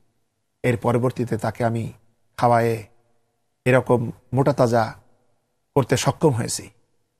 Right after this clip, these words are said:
হযরত উমর ফারুক রাদিয়াল্লাহু তাআলা আনহু বললেন, "আশ্চর্য, তুমি উটের খাবারের জন্য এরকম ময়দান পেলে কোথায়?" তারপরে তিনি জানতে পারলেন যে সরকারি যে ময়দান ছিল, সরকারি যে মাঠ ছিল, সেখানকার ঘাস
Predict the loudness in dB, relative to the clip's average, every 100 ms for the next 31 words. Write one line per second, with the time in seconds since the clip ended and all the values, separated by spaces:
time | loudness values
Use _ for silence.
0 | _ -2 -2 0 -2 -2 0 -2 -2 0
1 | 0 2 -2 -2 -2 -2 -2 -6 -4 -4
2 | -2 -4 -6 -12 -12 -10 -8 -6 -4 -4
3 | -6 -8 _ _ _ _ _ _ 2 4
4 | 4 4 4 2 4 6 6 4 2 2
5 | 4 2 2 2 2 2 0 2 0 0
6 | -4 -10 _ _ _ _ _ _ _ _
7 | _ _ _ _ _ _ _ _ _ -2
8 | 0 -2 -2 -4 -2 -4 -2 -2 -2 -2
9 | -6 -12 _ _ -8 -6 -4 0 2 4
10 | 2 2 0 -2 _ _ _ _ _ _
11 | _ 0 2 2 0 -2 -6 -4 -4 -2
12 | -2 -2 -2 -2 -2 -8 -10 -10 -16 _
13 | _ _ _ _ _ -4 -4 -2 -4 -4
14 | -2 -4 -4 -8